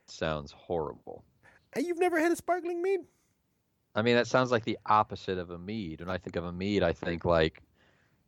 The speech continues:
Speaker 1: you know, a mead,
Speaker 2: Yeah.
Speaker 1: smooth, heavy, like, sparkling mead just sounds gross. That sounds like a sparkling
Speaker 2: You're,
Speaker 1: beer.
Speaker 2: you're
Speaker 1: That just
Speaker 2: fucking
Speaker 1: sounds
Speaker 2: gross.
Speaker 1: gross.
Speaker 2: You're gross.
Speaker 1: That's gross.
Speaker 2: <laughs> Well, I don't know. I mean, either way, he's, uh, he's starting to make 'em out of his, uh,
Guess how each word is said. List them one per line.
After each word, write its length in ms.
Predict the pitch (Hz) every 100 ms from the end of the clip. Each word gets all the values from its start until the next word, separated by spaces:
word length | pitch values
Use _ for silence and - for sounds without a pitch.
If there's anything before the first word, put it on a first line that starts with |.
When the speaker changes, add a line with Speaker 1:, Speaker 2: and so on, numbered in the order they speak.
| -
Speaker 1:
you 140 | 80
know, 280 | 73 73 82 -
a 100 | 107
mead, 480 | 110 117 123 76 78 -
Speaker 2:
Yeah. 80 | 127 113
Speaker 1:
smooth, 280 | 92 90 90
heavy, 500 | 87 95 92 92 95
like, 180 | 87 85
sparkling 400 | - 156 131 104
mead 140 | 95 85
just 120 | 73
sounds 180 | 80 -
gross. 360 | - - - - - - _ _ -
That 100 | 139
sounds 200 | 202 196
like 100 | 165
a 60 |
sparkling 520 | 131 - 131 - 110 160
Speaker 2:
You're, 100 | 220
Speaker 1:
beer. 160 | -
Speaker 2:
you're 140 | 160 208
Speaker 1:
That 40 |
just 80 | -
Speaker 2:
fucking 220 | 156 127
Speaker 1:
sounds 120 | 135 120
Speaker 2:
gross. 200 | 127 117
Speaker 1:
gross. 380 | 90 - - - -
Speaker 2:
You're 140 | 151
gross. 520 | 170 143 110 101 - - _ - - - - - -
Speaker 1:
That's 180 | 95 135
gross. 440 | - 196 - 165 -
Speaker 2:
<laughs> 80 | 165 - - - - - - - -
Well, 120 | 165
I 140 | 180 185
don't 100 | 147
know. 80 | 139
I 200 | 139 143
mean, 180 | 147
either 200 | 151 156
way, 180 | 131 127
he's, 180 | 147 160
uh, 120 | 147
he's 180 | 135 170
starting 180 | 202 175
to 40 |
make 220 | 147 147 -
'em 100 | 135
out 120 | 123
of 60 |
his, 160 | 113 110
uh, 440 | 110 104 92 80